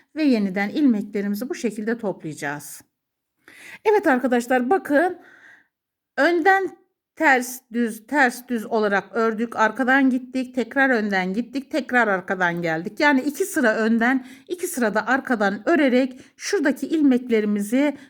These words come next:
dörde tamamladık. Şöyle yakından göstereyim. Bakın arkadaşlar. Bir, iki, üç, dört tane düzümüz var.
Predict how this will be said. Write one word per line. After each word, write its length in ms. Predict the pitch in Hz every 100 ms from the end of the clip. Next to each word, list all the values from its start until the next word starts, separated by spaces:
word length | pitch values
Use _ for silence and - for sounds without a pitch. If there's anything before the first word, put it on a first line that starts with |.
| _
dörde 360 | 330 302 240 285
tamamladık. 600 | 226 233 196 190 190 208
Şöyle 340 | - 370 330
yakından 540 | 240 208 214 208 196 196
göstereyim. 520 | 202 208 220 208 220
Bakın 200 | 269 240
arkadaşlar. 840 | 220 208 220 220 214 - 240 247 - _ _ _ _ _ _ _ _ _ _ _ _ _ _
Bir, 500 | 277 294 330 349 - _ -
iki, 560 | 247 254 - 247 226
üç, 360 | 269 320 - - - 226
dört 340 | 370 381 -
tane 520 | 277 233 214 226 269
düzümüz 460 | 240 220 226 196 190
var. 240 | 190 196